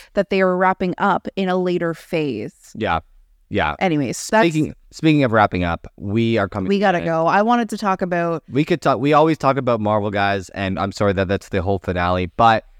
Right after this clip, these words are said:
Speaker 2: I will tell you one thing. We are gonna be finishing the night here after this recording, watching some Good Omens on Amazon Prime.
Speaker 1: Guys,
Speaker 2: So we
Speaker 1: if
Speaker 2: can't
Speaker 1: you
Speaker 2: get into it all. We
Speaker 1: haven't
Speaker 2: don't have time. Don't even say anything.
Speaker 1: I'm so sorry.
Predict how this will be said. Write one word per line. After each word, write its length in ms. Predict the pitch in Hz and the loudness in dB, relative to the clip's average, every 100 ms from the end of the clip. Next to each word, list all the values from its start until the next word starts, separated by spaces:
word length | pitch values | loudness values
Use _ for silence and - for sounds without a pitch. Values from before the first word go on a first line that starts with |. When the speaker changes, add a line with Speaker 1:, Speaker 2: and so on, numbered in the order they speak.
| - | -6
Speaker 2:
I 100 | 98 | -2
will 120 | 101 | -2
tell 160 | 107 113 | -2 0
you 140 | 98 | 0
one 180 | 90 92 | 0 -2
thing. 300 | - 87 90 - _ | -2 -2 -2 -8 _
We 140 | - 110 | -2 0
are 60 | |
gonna 180 | 104 101 | 2 0
be 200 | 92 95 - | 0 0 -2
finishing 600 | - - 110 110 110 104 - | -6 -2 0 0 0 -2 -2
the 120 | 92 | -4
night 260 | 90 90 76 | -2 -2 -2
here 180 | - 87 | -4 0
after 200 | 90 - | 0 -2
this 200 | 87 - | -6 -6
recording, 560 | 90 - 92 92 87 90 - _ 95 | -10 -4 -2 0 -2 -6 -10 _ 0
watching 560 | 98 - 98 90 87 - - | 0 0 -2 -2 -4 -8 -8
some 260 | 92 85 - _ | -4 -4 -6 _
Good 220 | 107 101 | -2 0
Omens 540 | 92 92 90 82 82 - | 0 0 0 -2 -4 -4
on 120 | 82 85 | -2 -2
Amazon 440 | 92 92 92 85 | -2 -2 -2 -4
Prime. 500 | - 87 87 85 85 - | -4 -2 -2 -4 -6 -4
Speaker 1:
Guys, 260 | 196 190 | -4 -2
Speaker 2:
So 400 | 104 95 95 95 - | 0 0 0 -2 -6
we 140 | 101 101 | -4 -2
Speaker 1:
if 60 | |
Speaker 2:
can't 140 | 120 113 | 0 0
Speaker 1:
you 60 | 120 | 0
Speaker 2:
get 40 | |
into 220 | 117 123 | 0 0
it 60 | 127 | 2
all. 120 | 117 | 2
We 80 | 107 | 2
Speaker 1:
haven't 40 | 110 | 0
Speaker 2:
don't 100 | 113 | 0
have 100 | 117 | 0
time. 300 | 98 101 98 | -2 -4 -6
Don't 160 | 95 107 | -2 -2
even 140 | 120 | -2
say 140 | 113 95 | -4 -4
anything. 240 | 87 90 | -6 -4
Speaker 1:
I'm 120 | 196 | -4
so 160 | 185 196 | -4 -6
sorry. 340 | 180 170 160 | -2 -2 -2